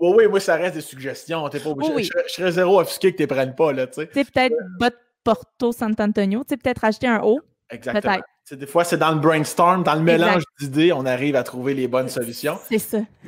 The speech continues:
Speaker 1: Mais il, il va falloir que, que tu convainques ton chum, là, parce que si tu veux l'appeler, si tu veux l'appeler Scrabble, mettons, faut,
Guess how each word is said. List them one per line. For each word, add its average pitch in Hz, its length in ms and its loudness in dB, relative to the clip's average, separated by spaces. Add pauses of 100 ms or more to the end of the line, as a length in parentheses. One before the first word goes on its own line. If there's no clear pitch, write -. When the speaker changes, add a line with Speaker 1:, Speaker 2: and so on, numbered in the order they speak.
Speaker 1:
Mais 156 160 0
il, 151 180 0
il 151 60 0
va 147 100 2
falloir 156 320 2
que, 135 220 2
que 131 100 -6
tu - 120 -6
convainques 135 440 0 (100)
ton 113 160 -4
chum, 254 320 -6
là, 165 200 -8
parce 131 160 -4
que 147 100 -8
si - 180 -8
tu - 180 -8
veux 208 140 6
l'appeler, 208 640 2 (240)
si 180 200 -12
tu - 160 -14
veux 190 120 0
l'appeler 180 420 0
Scrabble, 156 720 2
mettons, 151 380 -2
faut, 156 260 -2